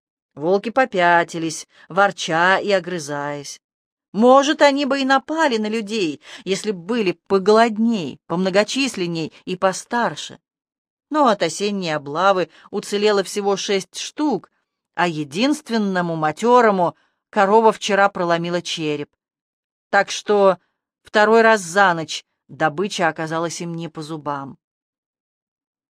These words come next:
Убедившись, что звери отступились, Жар вернулся к расщелине.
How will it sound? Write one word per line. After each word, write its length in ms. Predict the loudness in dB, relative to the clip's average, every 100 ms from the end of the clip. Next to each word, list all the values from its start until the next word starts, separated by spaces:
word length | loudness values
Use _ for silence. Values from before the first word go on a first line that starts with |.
| _ _ _ _ _ _
Убедившись, 760 | -8 -6 -6 -4 -4 -6 -10 -10 -14
что 220 | -10 -10
звери 340 | -8 -6 -2
отступились, 840 | -4 -4 -12 -14 -6 -4 -2 -4 -8 _ _ _ _ -14
Жар 420 | 0 4 4 2
вернулся 480 | 0 -2 -4 -6 -8
к 60 |
расщелине. 760 | -8 -6 -8 -10 -12 -14 -16